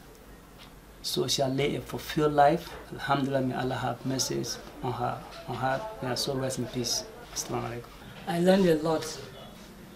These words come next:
Speaker 2: I, I see Ajia not only as my boss, but as a mother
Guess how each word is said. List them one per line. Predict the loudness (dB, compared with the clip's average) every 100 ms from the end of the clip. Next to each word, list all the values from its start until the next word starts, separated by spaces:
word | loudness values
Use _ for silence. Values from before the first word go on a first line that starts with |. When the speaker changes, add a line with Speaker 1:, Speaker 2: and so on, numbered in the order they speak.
| -20 -20 -10
Speaker 2:
I, | -8 -6 -6 -4
I | 4 8 8 8 6 4 2 -2
see | -6 0 2
Ajia | 4 4 6 6 8
not | 6 8
only | 8 10
as | 8 4 -6
my | -6 -6 -6 2
boss, | 2 2 -2 -10 -18 -20 -20 -20 -18
but | -10 -8 -8 -12 -14 -20 -20 -20 -20 -20 -20 -20 -20 -20 -18 -10
as | -2 0 0 -4
a | -2
mother | 2 4 4